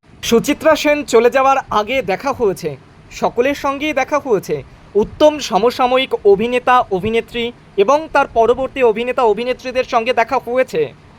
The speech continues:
কিন্তু উত্তম কুমারের সঙ্গে দেখা হয়নি কখনোই। মনে পড়ে খুব, সেই কারণেই আমার খুব আফসোস হয়।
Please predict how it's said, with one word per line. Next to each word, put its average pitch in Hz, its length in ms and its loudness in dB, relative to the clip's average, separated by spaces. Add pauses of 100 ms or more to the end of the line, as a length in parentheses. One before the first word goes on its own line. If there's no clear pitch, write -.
(360)
কিন্তু 226 380 -2
উত্তম 269 540 0
কুমারের 254 360 2
সঙ্গে 202 560 -4 (640)
দেখা 170 420 0
হয়নি 170 400 -4
কখনোই। 147 520 -6 (260)
মনে 254 280 4
পড়ে 311 240 4
খুব, 156 240 -10 (340)
সেই 196 240 4
কারণেই 233 460 0 (280)
আমার 190 240 -2 (140)
খুব 262 300 -8 (100)
আফসোস 160 580 -4
হয়। - 200 -10